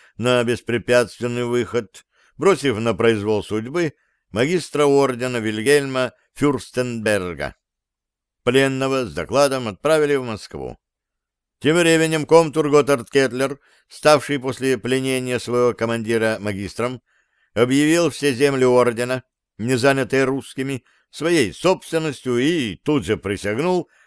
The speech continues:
на верность польской короне. Последовав его примеру, эзельский епископ Меннихтаузен объявил собственную землю своего епископства и продал её датскому королю. Жители Колываня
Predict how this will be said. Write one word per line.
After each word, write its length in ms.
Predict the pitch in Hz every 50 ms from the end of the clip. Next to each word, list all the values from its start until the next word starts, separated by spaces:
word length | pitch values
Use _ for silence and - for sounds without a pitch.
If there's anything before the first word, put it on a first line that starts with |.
| _ -
на 120 | 95 117
верность 760 | 123 156 165 180 175 170 165 160 143 - - - - - - _
польской 460 | - 135 147 139 - - - 135 127
короне. 460 | - 110 95 82 78 78 69 62 - - _ _ _ _ _ _ _ _ _ _ _ _ _ _ _ _ _
Последовав 580 | 107 110 - - 131 156 156 156 151 123 90
его 260 | 107 117 127 143 143
примеру, 580 | 127 - 117 117 113 113 113 113 120 131 143 - _ _ _ _ _ _ _ _ _ _ _ _
эзельский 680 | - 143 147 127 143 156 139 123 - - 139 139 135 135
епископ 600 | 123 - 127 127 123 - - - 139 127 110 - - _ _ _ _ _
Меннихтаузен 1400 | - 123 143 147 143 135 131 127 127 123 110 - 87 - _ - 120 117 110 110 110 110 92 113 147 151 151 151 - _ _ _ _ _
объявил 460 | 120 127 139 170 190 202 196 190 165
собственную 800 | - - 175 180 175 143 - - - 165 160 160 160 156 143
землю 520 | 120 117 135 151 151 147 147 143 143 151 139
своего 460 | - - - - 120 123 131 131 131
епископства 960 | 131 131 123 - - 131 135 123 - - - 120 110 - - - 117 117 113 - _ _ _ _ _ _ _ _ _ -
и 100 | 110 120
продал 360 | - 147 165 175 190 190 185
её 240 | 175 170 170 165 131
датскому 600 | 107 110 143 156 151 - - - 143 139 131 113
королю. 400 | - 92 80 73 73 73 71 - _ _ _ _ _ _ _ _ _ _ _ _ _ _ _ _ _ _
Жители 440 | - 82 101 151 156 151 147 139 127
Колываня 720 | - 131 127 123 127 123 143 147 143 131 104 80 - -